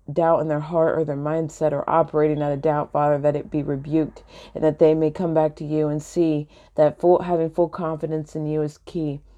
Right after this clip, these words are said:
Father, I pray that if they need that support, that they would chase after it, that they wouldn't fear, um,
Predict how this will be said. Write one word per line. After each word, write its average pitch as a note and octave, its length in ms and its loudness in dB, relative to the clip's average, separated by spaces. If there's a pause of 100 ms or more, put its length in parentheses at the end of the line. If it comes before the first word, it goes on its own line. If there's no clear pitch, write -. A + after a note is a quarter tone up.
(280)
Father, D#3 280 4
I - 20 6
pray E3 280 2
that D3+ 280 4 (400)
if E3+ 160 -2
they E3 120 4
need E3 200 2
that D#3+ 180 4
support, E3 400 2
that D3+ 140 0
they D#3 120 4
would D3 160 0
chase E3 320 -2
after C#3+ 380 -2
it, C#3 160 -6 (160)
that D#3+ 160 -2
they D#3 140 6
wouldn't D#3+ 340 0
fear, D#3+ 540 4 (340)
um, D3 460 0